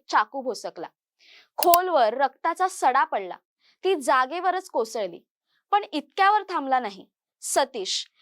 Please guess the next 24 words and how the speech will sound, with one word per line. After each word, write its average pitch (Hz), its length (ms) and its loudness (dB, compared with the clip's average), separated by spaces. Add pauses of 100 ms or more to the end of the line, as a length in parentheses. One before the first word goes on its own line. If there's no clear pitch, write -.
(160)
त्याने 370 260 2
तिला 330 320 0
लाथा 269 480 0
मारल्या, 214 460 -4
तिच्या 269 200 -4
जखमांवर 277 680 0 (100)
तडाखे 285 380 2
दिले 220 220 -10 (320)
आणि 269 180 0
नंतर 294 400 0
दरवाजा 277 500 2
बंद 277 340 0
करून 247 340 0
तिला 277 220 2
रक्ताच्या 269 680 0
थारोळ्यात 233 440 2
सोडून 254 460 -2
पळून 269 340 2
गेला. 185 200 -4 (600)
मैत्रिणीने 320 600 0
एका 339 320 -2
मित्राच्या 302 520 -2
मदतीने 269 500 -4
तिला 262 220 0